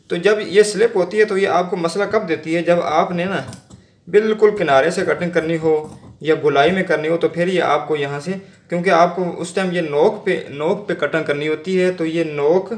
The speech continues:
आपकी अच्छी होनी चाहिए। अभी ये देखें, इसकी आप आवाज़ सुने, इसकी उस तरह आवाज़ नहीं आती।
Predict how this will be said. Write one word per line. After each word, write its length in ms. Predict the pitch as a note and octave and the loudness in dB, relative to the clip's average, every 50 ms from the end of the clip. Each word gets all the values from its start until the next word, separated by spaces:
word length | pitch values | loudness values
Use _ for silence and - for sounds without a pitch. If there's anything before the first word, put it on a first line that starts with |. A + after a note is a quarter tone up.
| - - - | -10 -6 -4
आपकी 240 | D3+ D#3 D3+ - D3+ | -4 -2 -2 -2 -4
अच्छी 160 | C#3+ - E3+ | -4 -4 -4
होनी 120 | D3+ C3+ | -6 -4
चाहिए। 140 | B2+ D3+ - | -4 -4 -4
अभी 140 | D#3+ F3+ F3+ | -2 0 4
ये 100 | F#3 G#3+ | 4 4
देखें, 280 | G#3 E3 C#3 - D3+ E3 F#3+ - - - - - - - - - - - | 6 4 2 -2 -4 -10 -10 -12 -8 -6 -6 -6 -6 -8 -12 -8 -4 -2
इसकी 200 | - - - A3 | -2 0 2 2
आप 120 | G#3 G3+ | 4 4
आवाज़ 240 | F3+ D3 D3+ E3 F3 | 4 2 2 2 0
सुने, 280 | F3 D#3+ D3+ F3 G3 - - - _ _ _ _ _ _ _ _ _ _ _ _ _ _ _ _ _ - - _ _ - - - - _ _ _ _ _ _ _ _ _ _ _ _ _ _ _ _ _ _ _ _ - A3+ - - _ _ _ - | 0 -4 -6 -8 -10 -10 -14 -20 _ _ _ _ _ _ _ _ _ _ _ _ _ _ _ _ _ -20 -20 _ _ -16 -16 -16 -18 _ _ _ _ _ _ _ _ _ _ _ _ _ _ _ _ _ _ _ _ -20 -20 -20 -20 _ _ _ -10
इसकी 280 | F3 F3 - - A3 G#3 | -10 -8 -6 -4 -2 -2
उस 180 | G#3+ G#3 - | -2 -2 0
तरह 140 | A3+ G#3 G#3 | 0 0 0
आवाज़ 400 | G#3 D#3 D3+ D3+ D3 E3 F3 E3+ | 0 2 4 4 4 4 4 2
नहीं 240 | D#3+ D3 E3+ F#3 D#3 | 0 -2 -2 -2 -2
आती। 260 | B2 A2 - A2 A2+ | -2 -4 -6 -8 -12